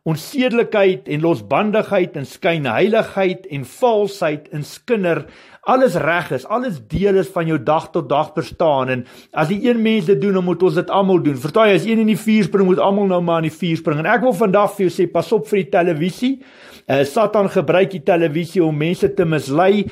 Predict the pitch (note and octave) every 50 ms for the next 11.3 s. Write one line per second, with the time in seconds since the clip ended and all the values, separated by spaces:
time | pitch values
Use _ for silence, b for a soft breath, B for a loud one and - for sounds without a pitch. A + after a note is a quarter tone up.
0 | B B B B - A#3+ A#3 E3 - A3+ D3+ C#3+ F#3 F#3 F#3 - - F#3+ E3+ D3+
1 | D#3 D#3 D#3+ E3 D#3 D3+ D3 B B B B - C#3 C#3+ C3+ D3 C#3+ C#3+ - E3+
2 | D#3 D#3 D3+ C#3+ A#2+ A2+ B2+ D#3+ F#3 F3+ - - D3+ B2+ A#2+ D3 C#3 A#2+ A#2 C#3
3 | D#3+ F#3+ G#3 G#3 F#3 - - - G3+ G#3 G3+ - F#3 D#3 - - G3+ G3+ F#3 F3+
4 | F3 - - - _ _ - F3+ G3 F#3+ F3+ D#3+ - - - G#3+ D#3+ - D3+ D3
5 | C#3+ C3+ B2+ D3 D#3+ F3 E3+ - - B B B B B B2+ C#3+ E3+ F#3+ F#3 -
6 | A3 F#3 D3+ D#3 E3+ E3+ E3+ E3+ - - - b b b b b - - E3+ E3
7 | E3 D#3 - - B2+ C3+ E3+ F#3 F3 D#3+ D#3 D#3 D#3 - b b b b b C#3
8 | D3 D3 D3+ D3 C#3+ C#3 C#3+ C#3+ C3+ - - D#3+ C3+ C3 - - C4+ C4 A#3 A3
9 | F3 D3 C#3 C3+ C3+ C3+ C#3 C#3 b b b b b - C#3+ D3 D#3 C#3+ C#3+ -
10 | - - F3+ D#3+ D#3+ D#3+ D#3 D3+ - D#3 C#3 C#3 D3 D#3 D3+ C#3+ D3 C#3 A2 C3
11 | C#3 D3 C#3+ C#3 C3+